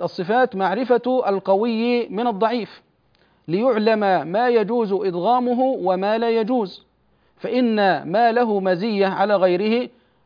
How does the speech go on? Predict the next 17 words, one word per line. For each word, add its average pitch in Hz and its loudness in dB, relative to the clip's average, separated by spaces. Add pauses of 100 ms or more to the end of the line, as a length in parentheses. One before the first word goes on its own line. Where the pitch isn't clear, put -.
لا 240 0
يصح 247 0
أن 220 -2
يدغم 220 -2
في 196 -4
ذلك 196 -2
الغير 202 2
لئلا 202 -2
تذهب 202 0
تلك 202 -4
المزية. 196 -2 (720)
أيضًا 262 0 (200)
من 208 -2
الفوائد، 202 0 (1600)
من 233 0
الفوائد 247 2
تحسين 254 0